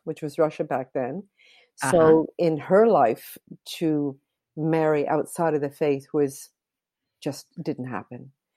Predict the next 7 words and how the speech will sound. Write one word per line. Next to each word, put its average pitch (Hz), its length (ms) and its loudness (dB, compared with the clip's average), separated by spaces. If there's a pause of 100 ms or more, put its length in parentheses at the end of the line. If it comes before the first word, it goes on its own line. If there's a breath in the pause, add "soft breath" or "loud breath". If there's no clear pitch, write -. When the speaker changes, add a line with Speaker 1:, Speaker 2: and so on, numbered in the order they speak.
(220)
Speaker 2:
Right. 151 600 -4
Speaker 1:
So 165 180 2
she 196 240 -2
was 180 240 0
ostracized, 151 920 0
and 151 180 0
she, 151 340 -2